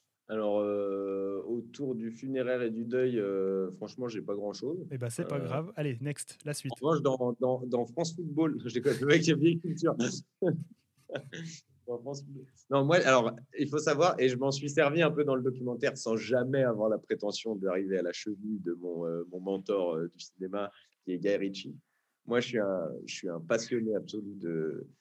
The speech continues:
Speaker 1: de ce cinéma-là. Euh, je suis un passionné de, de, de cinéma anglais et j'ai un truc autour de la mort. Je suis un menteur.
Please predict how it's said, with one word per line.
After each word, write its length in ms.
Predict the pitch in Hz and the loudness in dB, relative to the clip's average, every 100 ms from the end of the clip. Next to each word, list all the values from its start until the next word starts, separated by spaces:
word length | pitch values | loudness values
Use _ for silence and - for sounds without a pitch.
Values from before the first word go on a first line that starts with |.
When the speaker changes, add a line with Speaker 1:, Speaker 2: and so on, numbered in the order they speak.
| _ - | _ -8
Speaker 1:
de 100 | 95 | -6
ce 160 | 95 | -6
cinéma-là. 760 | 92 101 95 92 92 104 139 - 69 | -6 -4 -2 0 2 2 0 -4 -6
Euh, 60 | |
je 40 | 87 | -6
suis 140 | - | -6
un 80 | 87 | -8
passionné 480 | 101 101 107 98 101 | -6 -4 -4 -2 -2
de, 360 | 92 87 85 82 | -2 -2 -2 -2
de, 320 | 85 80 78 78 - _ | -4 -4 -6 -12 -20 _
de 120 | 90 92 | -6 -6
cinéma 340 | 98 101 98 | -4 -4 -2
anglais 280 | 101 123 160 | 0 4 4
et 100 | 135 | 6
j'ai 240 | 127 135 147 | 4 8 8
un 100 | 143 | 8
truc 260 | 143 175 147 | 2 2 4
autour 220 | 131 120 | 4 4
de 80 | 117 | 4
la 80 | |
mort. 320 | 113 113 92 85 | 4 4 2 -2
Je 80 | |
suis 100 | - | -8
un 80 | 98 | -6
menteur. 400 | 101 113 113 110 | -4 -4 -2 -4